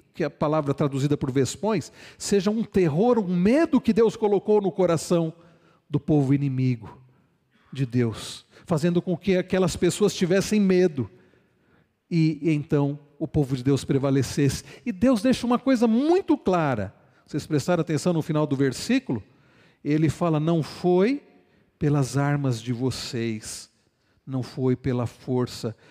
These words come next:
de vocês que vocês puderam prevalecer." Ele diz, "Isso não com a tua espada, nem com o teu arco." Irmãos, não é pela nossa força que nós prevalecemos, não é a nossa inteligência, não é a nossa capacitação,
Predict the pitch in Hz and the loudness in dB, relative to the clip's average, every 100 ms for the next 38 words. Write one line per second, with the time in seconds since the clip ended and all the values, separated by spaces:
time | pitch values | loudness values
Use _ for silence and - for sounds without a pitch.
0 | _ _ 117 120 120 123 - - 143 139 | _ _ -10 -4 -2 -2 -4 -2 0 0
1 | 127 - 123 135 - 139 - 151 131 131 | -4 -8 -6 -6 -4 -4 -4 -6 -2 -2
2 | 123 - 123 131 123 113 - 156 165 - | -2 -4 -2 -2 -2 -4 -2 0 0 -2
3 | - - 151 165 135 226 262 269 233 240 | -12 -6 0 0 4 2 2 0 0 0
4 | 220 214 - 196 156 - 170 175 160 156 | 0 -2 0 0 0 -2 -2 0 0 2
5 | 196 185 196 170 151 - 190 233 - - | 0 0 0 -2 0 2 2 0 -6 -20
6 | _ _ _ 120 123 123 - _ - _ | _ _ _ -8 -6 -6 -8 _ -20 _
7 | - 135 262 254 302 254 294 294 285 285 | -20 -6 0 2 4 4 2 2 4 2
8 | 277 277 - 262 - 262 285 277 262 - | 4 2 2 -2 0 2 2 2 0 0
9 | 262 247 247 233 254 240 - 247 262 233 | 0 2 0 0 2 0 2 0 2 0
10 | 165 - - - 285 285 269 269 262 262 | -2 -8 -12 0 2 4 4 4 2 2
11 | 262 233 185 233 269 262 262 262 277 269 | 2 2 2 2 2 2 2 2 4 4
12 | 262 - 247 254 - 240 - - 233 - | 2 0 -2 -2 -2 -2 -2 0 -2 2
13 | 240 254 277 - | 2 4 2 -2